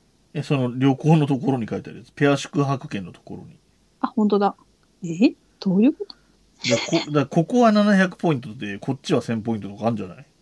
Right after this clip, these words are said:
Speaker 2: あー、そうかもしれないですね。長野が二個と、山梨が一個、
Speaker 1: うん。
Speaker 2: 札幌が一個。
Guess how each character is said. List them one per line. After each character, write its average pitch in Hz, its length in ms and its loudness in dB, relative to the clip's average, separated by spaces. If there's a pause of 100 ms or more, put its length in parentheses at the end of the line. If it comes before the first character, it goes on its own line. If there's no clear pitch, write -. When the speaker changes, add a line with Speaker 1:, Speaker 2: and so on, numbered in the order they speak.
(280)
Speaker 2:
あ 220 520 4
ー、 - 40 -20
そ 294 180 -6
う 262 60 -8
か 202 160 -12
も 185 140 -10
し - 140 -12
れ 190 100 -6
な 160 120 -6
い - 20 -14
で - 60 -16 (180)
す - 60 -12
ね。 - 100 -12
長 349 320 4
野 240 120 6
が 202 120 -2
二 214 140 0
個 175 160 -8
と、 202 260 -6 (460)
山 240 240 0
梨 220 260 0
が 196 100 -2
一 190 160 -4 (160)
個、 - 220 -20 (320)
Speaker 1:
う - 40 -12
ん。 135 40 -8
Speaker 2:
札 208 260 0
幌 233 240 4
が 220 120 2
一 208 120 -2 (160)
個。 - 100 -20